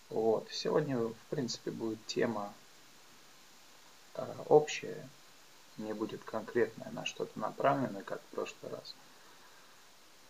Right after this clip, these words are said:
Э, сегодня хотелось бы просто обсудить, э, последние события какие-то, которые происходят в этом мире, и как они отражаются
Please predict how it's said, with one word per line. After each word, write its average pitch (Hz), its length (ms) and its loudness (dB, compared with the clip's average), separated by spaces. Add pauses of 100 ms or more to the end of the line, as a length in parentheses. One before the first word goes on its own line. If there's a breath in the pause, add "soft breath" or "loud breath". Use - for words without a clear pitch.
(460)
Э, 107 500 -4
сегодня 135 420 4
хотелось 117 440 -2
бы 104 300 0 (760 loud breath)
просто - 340 -2
обсудить, - 600 -2
э, 104 440 -4
последние - 540 -2
события - 520 -4 (120)
какие-то, - 520 -14
которые - 420 -4
происходят - 540 -6
в - 60 -2
этом - 260 -8
мире, 117 260 -2
и 104 400 -6 (840 loud breath)
как - 260 -4
они 110 220 0
отражаются 110 920 -2